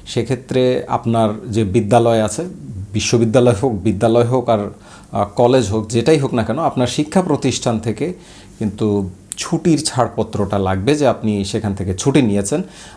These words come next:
আর যদি কেউ চাকরি করে থাকেন তাহলে অবশ্যই no objection certificate বা এনওসি এটি লাগবে, কারণ এটি দ্বারা বোঝা যায় যে আপনি সেই অফিসে চাকরি করছেন এবং সেখান থেকে ছুটি দেয়া হয়েছে, সেই ছুটির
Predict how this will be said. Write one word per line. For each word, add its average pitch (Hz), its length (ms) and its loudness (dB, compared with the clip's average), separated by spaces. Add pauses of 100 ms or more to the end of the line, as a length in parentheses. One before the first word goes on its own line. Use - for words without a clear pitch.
আর 110 260 2
যদি 139 220 0
কেউ 143 140 2
চাকরি 147 400 0
করে 156 240 2
থাকেন 151 340 -4
তাহলে 110 340 -2
অবশ্যই 110 600 0
no 160 420 2
objection 107 420 -2
certificate 135 580 0
বা 107 140 2
এনওসি 123 920 0 (340)
এটি 110 280 0
লাগবে, 113 580 2 (260)
কারণ 104 180 -2
এটি 104 220 0
দ্বারা 110 200 2
বোঝা 104 320 0
যায় 170 160 4
যে 165 120 4
আপনি 123 300 0
সেই 120 160 2
অফিসে 127 400 0
চাকরি 135 340 0
করছেন 170 300 0
এবং 180 140 0
সেখান 131 280 -2
থেকে 123 160 -4 (100)
ছুটি 151 320 2
দেয়া 160 220 8
হয়েছে, 147 360 -2
সেই 127 260 0
ছুটির 113 760 -2